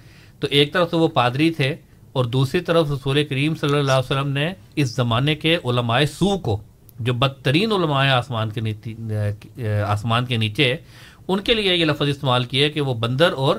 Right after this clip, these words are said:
خنزیر ہیں۔ تو یہ اب آپ نے خود فیصلہ کر لینا ہے کہ ہم نے چودہ سو سال پہلے کے یا زمانہ وسطی کے جو علماء تھے، جو یقینی طور پر رسول کریم صلی اللہ علیہ وسلم کی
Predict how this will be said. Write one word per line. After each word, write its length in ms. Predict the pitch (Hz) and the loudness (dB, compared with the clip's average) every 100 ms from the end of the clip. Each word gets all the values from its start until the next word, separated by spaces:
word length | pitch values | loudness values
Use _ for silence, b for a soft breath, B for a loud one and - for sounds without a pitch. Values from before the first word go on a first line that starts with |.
| - - | -4 -8
خنزیر 540 | - 123 107 101 98 | -2 -2 0 -2 -2
ہیں۔ 60 | - - - b b b b b b b b - | -6 -14 -20 b b b b b b b b -6
تو 100 | 110 | 0
یہ 180 | 139 208 | 4 4
اب 140 | 170 | 4
آپ 200 | 165 156 | 2 2
نے 260 | 175 160 143 | 0 -2 -2
خود 220 | - 165 - | -4 -2 0
فیصلہ 300 | 143 143 143 | 0 0 -2
کر 160 | 143 | 0
لینا 300 | 175 180 156 | 0 -2 0
ہے 320 | 147 143 143 160 b b - | 0 -2 -4 -8 b b -6
کہ 80 | - | 0
ہم 220 | 135 135 | 2 4
نے 200 | 160 156 147 | 4 2 0
چودہ 220 | 139 143 143 | -2 0 0
سو 100 | 156 | 0
سال 220 | - 143 | 0 0
پہلے 400 | 135 147 170 170 | 2 0 2 0
کے 280 | - 135 143 - b b - | 0 -2 -4 -8 b b -6
یا 180 | 131 131 | 2 2
زمانہ 400 | 123 131 135 143 | 4 2 4 4
وسطی 420 | 131 131 - 175 165 | 2 0 2 0 2
کے 240 | 135 139 170 - | -2 -2 -6 -10
جو 320 | 131 131 131 127 | -4 -2 0 0
علماء 400 | 127 123 117 143 | 0 2 2 2
تھے، 280 | 143 143 147 | 0 0 2
جو 100 | 135 | 0
یقینی 420 | 123 117 160 208 | -2 0 0 0
طور 200 | 175 151 | 0 0
پر 180 | 143 135 | 0 -2
رسول 260 | - 127 | -2 -2
کریم 300 | 127 131 147 | -2 0 0
صلی 200 | 143 135 | -2 -2
اللہ 180 | 127 127 | 0 2
علیہ 280 | 123 131 127 | 2 0 -2
وسلم 340 | 127 123 131 | -2 -2 -2
کی 260 | 131 120 | -2 -2